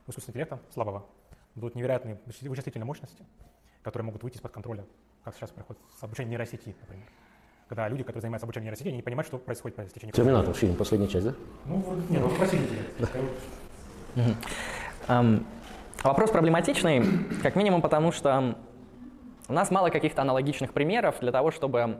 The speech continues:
Speaker 3: об этом как-то уверенно рассуждать. То есть действительно, вот, эм, даже в нашей дискуссии вспомнился «Терминатор» и множество других художественных произведений.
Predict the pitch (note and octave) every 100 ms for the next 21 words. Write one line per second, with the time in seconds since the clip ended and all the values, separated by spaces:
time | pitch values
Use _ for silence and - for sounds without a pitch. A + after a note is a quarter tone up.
0 | - B2+ C3+ D3 C3 B2+ A#2+ B2+ A#2 A2+
1 | A2+ B2+ B2 F#2 - - - - B2 D3+
2 | B3 F#3+ D#3 C3 B2 A#2+ A#2+ A2 G#2+ G2
3 | F#2 A2 G#2+ A2+ A#2 C3 A2 - A2 G#2+
4 | A#2 C#3 G#3 C4+ C#3+ A#2+ A2+ B2 A#2 A#2
5 | C3+ D3 A#2 A#2 A2+ A#2+ - C3 D3 G#3
6 | A#3+ E3+